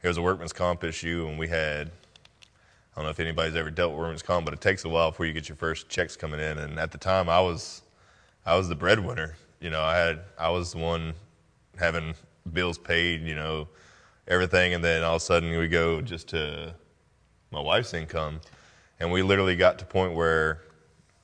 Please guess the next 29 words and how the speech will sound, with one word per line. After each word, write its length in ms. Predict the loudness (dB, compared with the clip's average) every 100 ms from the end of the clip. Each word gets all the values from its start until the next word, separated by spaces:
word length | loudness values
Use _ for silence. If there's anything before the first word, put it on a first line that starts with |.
| _
you 100 | -2
know, 180 | 0 0
we, 360 | 2 2 0 -4
we 180 | -4 0
got 220 | 2 2
down 300 | 2 2 0
to 380 | 0 0 0 -4 -10 _
the 100 | -2
last 360 | 4 4 2 -4 -18
penny 280 | -6 -2 0
in 80 | -2
the 80 | -4
checking 300 | 0 0 0
account, 360 | -4 -4 -4 -8 -8
and 420 | -4 -2 -2 -4 -2
we 100 | -2
had 140 | -2
just 160 | -4 -2
had 100 | -2
our 80 | -2
son, 260 | -2 -2
so 120 | -2
diapers, 600 | -4 0 2 2 -2 -4 -14 -20 -20 -20 -20 _
baby 240 | 2 2 2
food, 440 | 0 0 0 -4 -10 -20 _ _ _
everything 500 | 0 2 2 -2 -2 -10 _ _ _ _ _ _ _ _ _
expensive. 600 | -18 -2 -2 -2 -6 -18 -20 _ _ _ _ _
And, 260 | -2 0 2
uh, 280 | 2 0